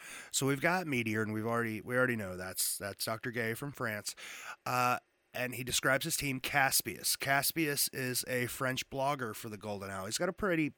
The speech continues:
prominent blog called Le Blog de Chaussure. I, I, I don't know. I don't know how to pronounce it, but whatever. We'll, we'll put a link to it in the, in the description below. So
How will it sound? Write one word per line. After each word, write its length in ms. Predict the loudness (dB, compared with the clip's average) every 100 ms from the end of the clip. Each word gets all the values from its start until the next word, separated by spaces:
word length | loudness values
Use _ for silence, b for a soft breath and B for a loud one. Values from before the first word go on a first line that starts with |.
| -4
prominent 420 | -2 0 -2 -4
blog 400 | -6 -4 -4 -8 -16 B
called 360 | -2 -2 -2 -8 b b b -10
Le 300 | -6 -4 -4
Blog 480 | -2 -2 -2 -4
de 160 | -4 -4
Chaussure. 760 | -2 -4 -2 -4 -4 -8 -12 -12
I, 80 | -6
I, 520 | -4 2 2 2 -2
I 20 | -4
don't 120 | -4
know. 240 | -8 -16 _ -12
I 80 | -10
don't 120 | -8
know 60 | -10
how 80 |
to 80 | -12
pronounce 380 | -18 -20 -16 -18
it, 60 | -16
but 100 | -10
whatever. 300 | -8 -8 -4
We'll, 160 | -4 -4
we'll 140 | -6
put 120 | -6 -6
a 80 |
link 200 | -4 -4
to 180 | -4 -4
it 100 | -4
in 80 | -6
the, 160 | -10 -10
in 100 | -12
the 80 | -12
description 460 | -8 -8 -8 -12 -12
below. 180 | -12 -14 B B B B
So 360 | 0 2 0